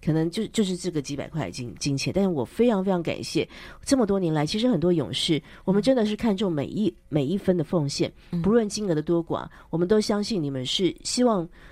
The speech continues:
Speaker 1: 让这个钱可以运用在福音媒体之上，这是我的一个很感动。
Speaker 2: 嗯。
Speaker 1: 刚好在录这个节目的，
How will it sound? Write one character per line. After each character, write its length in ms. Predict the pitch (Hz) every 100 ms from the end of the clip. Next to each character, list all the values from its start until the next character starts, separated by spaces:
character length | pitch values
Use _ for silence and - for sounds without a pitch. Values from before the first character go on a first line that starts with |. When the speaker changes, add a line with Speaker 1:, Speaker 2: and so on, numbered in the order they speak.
| -
Speaker 1:
让 220 | 160 233
这 100 | 202
个 80 | 226
钱 180 | 170 147
可 80 | 160
以 60 |
运 220 | 151 233 214
用 200 | 190 156
在 220 | 175 135
福 160 | -
音 120 | 143 147
媒 140 | 127
体 160 | 120 104
之 140 | -
上， 260 | 107 - - -
这 100 | 170
是 100 | 175
我 100 | 120
的 60 |
一 220 | 113 127 143
个 140 | 151
很 120 | 143
感 200 | 120 -
动。 140 | 127 117
Speaker 2:
嗯。 100 | - - - -
Speaker 1:
刚 160 | - 349
好 120 | 233
在 240 | - 226
录 200 | 214 240
这 120 | 214 233
个 80 |
节 180 | 185 156
目 300 | 165 196 156
的， 440 | - 117 92 71